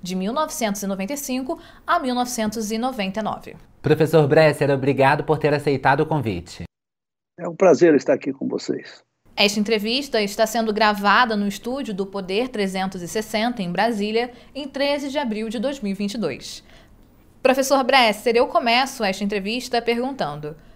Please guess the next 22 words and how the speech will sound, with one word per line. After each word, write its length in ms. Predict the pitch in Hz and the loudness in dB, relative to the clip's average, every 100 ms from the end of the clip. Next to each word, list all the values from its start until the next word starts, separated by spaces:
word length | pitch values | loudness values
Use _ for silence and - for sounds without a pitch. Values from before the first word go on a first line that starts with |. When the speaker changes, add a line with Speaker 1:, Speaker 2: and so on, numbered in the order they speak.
| - | -8
Speaker 1:
o 100 | 262 | -4
senhor 440 | 262 320 269 320 - | -2 -2 4 4 4
foi 200 | 254 226 | -2 -2
ministro 440 | 269 247 285 254 | -2 -4 -4 -4
dos 160 | 202 202 | -4 -4
governos 680 | 202 196 202 240 226 196 | -4 -2 -2 -2 -2 -4
de 120 | 190 185 | -6 -4
Sarney 560 | 254 262 240 277 320 - - 269 | -2 0 -2 -4 -10 -20 -16 0
e 80 | |
F 180 | 262 262 | 0 2
H 160 | 262 - | -2 -2
C. 300 | - 120 - - - _ - | -4 -6 -8 -20 -20 _ -4
De 140 | 294 | 2
lá 140 | 349 | 4
pra 160 | 349 339 | 4 0
cá, 260 | 339 240 233 | 2 4 4
o 80 | |
que 160 | 233 370 | 2 -6
mudou 400 | 415 262 247 311 | -6 0 0 0
na 220 | 285 240 | 0 -2
economia 480 | 220 226 220 190 170 | -2 -4 -2 -2 -2
brasileira? 580 | 160 175 175 139 139 | -2 -4 -4 -6 -6